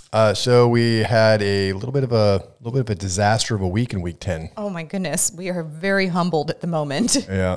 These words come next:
Speaker 1: Uh, I, you know, I don't know. We've had a, w-, uh, I don't know what it was, week eight, week nine, we had a one and four week.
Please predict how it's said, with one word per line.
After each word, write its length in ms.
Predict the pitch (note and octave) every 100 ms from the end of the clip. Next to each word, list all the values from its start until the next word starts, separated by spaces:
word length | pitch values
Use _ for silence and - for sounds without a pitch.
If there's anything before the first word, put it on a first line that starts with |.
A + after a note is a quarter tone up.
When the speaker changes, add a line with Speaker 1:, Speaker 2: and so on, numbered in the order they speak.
| -
Speaker 1:
Uh, 340 | A2+ A2 G#2+ -
I, 80 | C3
you 120 | C3
know, 340 | C3 B2 A#2 - -
I 100 | G2+
don't 120 | G2+
know. 220 | F#2+ F2+ -
We've 120 | A#2 G#2
had 280 | A#2+ A#2
a, 180 | A2 G2+
w-, 300 | F#2+ F#2 G2 -
uh, 380 | G2+ G2 F#2+ F2
I 60 |
don't 100 | G#2+
know 100 | G#2
what 180 | G2+ G#2+
it 60 | F#2+
was, 260 | G2 F2+
week 260 | F2+ G#2+ -
eight, 300 | G2+ A2+ -
week 180 | G#2+ G2
nine, 300 | G2+ G2+ G#2
we 80 | F#2+
had 160 | G2+
a 60 | F#3
one 240 | G2 -
and 120 | G2+
four 240 | - G#2 G2+
week. 360 | G2 A2 -